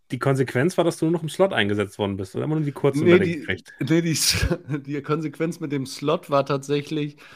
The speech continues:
Speaker 2: äh, dass ich noch mal kurz vor Halbzeit noch mal eine lange Deep Route lauf-, gelaufen bin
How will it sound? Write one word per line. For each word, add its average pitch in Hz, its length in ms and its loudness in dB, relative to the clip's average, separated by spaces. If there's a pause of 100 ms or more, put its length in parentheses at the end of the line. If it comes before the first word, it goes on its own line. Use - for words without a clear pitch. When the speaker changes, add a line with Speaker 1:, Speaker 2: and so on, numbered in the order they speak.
(260)
Speaker 2:
äh, 135 260 4
dass 135 200 2
ich 139 200 -6
noch 135 260 0
mal 139 380 2
kurz 165 400 -4
vor 143 720 2 (260)
Halbzeit 147 960 0
noch 143 160 -2
mal 135 160 0
eine 135 160 2
lange 151 480 4 (180)
Deep 143 320 2
Route 139 280 8
lauf-, 139 280 4 (120)
gelaufen 143 400 0
bin 226 240 -2